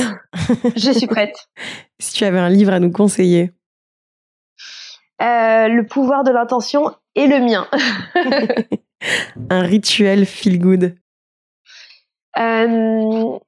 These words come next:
Speaker 1: j'en ai plein. T'imagines, moi, je fais que ça toute la journée. <laughs> Un rituel feel good, euh, moi, je pense que peut-être, euh, le yoga tous les jours, la musique. Chez nous, c'est très, euh, présent, la musique.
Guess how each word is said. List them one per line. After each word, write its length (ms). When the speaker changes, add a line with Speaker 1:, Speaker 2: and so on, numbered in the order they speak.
Speaker 1:
j'en 180
ai 80
plein. 540
T'imagines, 380
moi, 100
je 60
fais 100
que 80
ça 120
toute 120
la 80
journée. 320
<laughs> 1900
Un 140
rituel 300
feel 220
good, 240
euh, 340
moi, 200
je 100
pense 260
que 360
peut-être, 380
euh, 340
le 220
yoga 340
tous 120
les 120
jours, 480
la 140
musique. 600
Chez 200
nous, 100
c'est 160
très, 360
euh, 60
présent, 320
la 100
musique. 480